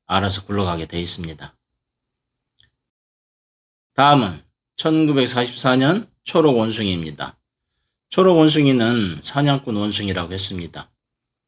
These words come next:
숲속의 원숭이, 항상 바쁜 원숭이입니다. 십일월 초원에서 돼지 봤습니다. 돼지 잡으러 가야 합니다. 하지만 몸이 말을 듣지 않습니다. 무리하지는 마시기 바랍니다.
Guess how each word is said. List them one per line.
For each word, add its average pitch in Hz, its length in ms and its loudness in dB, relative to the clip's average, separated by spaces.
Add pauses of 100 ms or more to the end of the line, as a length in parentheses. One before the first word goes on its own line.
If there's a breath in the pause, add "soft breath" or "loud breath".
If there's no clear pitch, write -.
(180)
숲속의 170 440 4
원숭이, 104 600 -2 (200)
항상 131 580 -6 (140)
바쁜 98 280 -4
원숭이입니다. 82 760 -8 (580)
십일월 139 880 4 (140)
초원에서 147 960 0
돼지 123 220 0
봤습니다. 78 680 -6 (960)
돼지 156 200 6
잡으러 143 320 6
가야 127 220 2
합니다. 110 480 -4 (680 soft breath)
하지만 143 600 2
몸이 107 540 0 (180)
말을 98 360 0
듣지 95 240 -8
않습니다. 92 640 -6 (640)
무리하지는 135 520 4
마시기 110 360 0
바랍니다. 90 640 -8